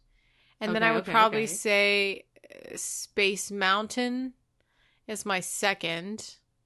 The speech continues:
Speaker 1: and then I would maybe say Indiana Jones is the third, and then this is the fourth. So it's, it's top four.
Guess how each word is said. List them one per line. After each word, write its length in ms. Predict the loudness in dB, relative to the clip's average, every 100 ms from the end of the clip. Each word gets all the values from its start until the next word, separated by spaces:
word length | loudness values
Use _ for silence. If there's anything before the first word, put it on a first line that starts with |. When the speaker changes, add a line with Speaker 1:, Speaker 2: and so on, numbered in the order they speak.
| _ _ _ _ -8
Speaker 1:
and 220 | -2 2
then 100 | 2
I 100 | 2
would 120 | -2
maybe 600 | -6 0 2 4 0 -6
say 800 | -8 0 4 6 4 0 -2 -10 _
Indiana 540 | -2 -2 -2 -2 -2 -6
Jones 520 | -2 -2 -2 -6 -10
is 140 | -14 -10
the 140 | -12
third, 540 | -6 -2 0 0 -2 0
and 240 | -2 0
then 400 | -2 -2 -6 -14 _ -10
this 260 | -8 -6
is 140 | -10 -12
the 140 | -16
fourth. 500 | -14 -16 -14 -18 -16
So 340 | -8 -4 -4 -4
it's, 180 | -6 -4
it's 240 | -4 -4
top 300 | 2 4 2
four. 440 | -4 -4 -2 -4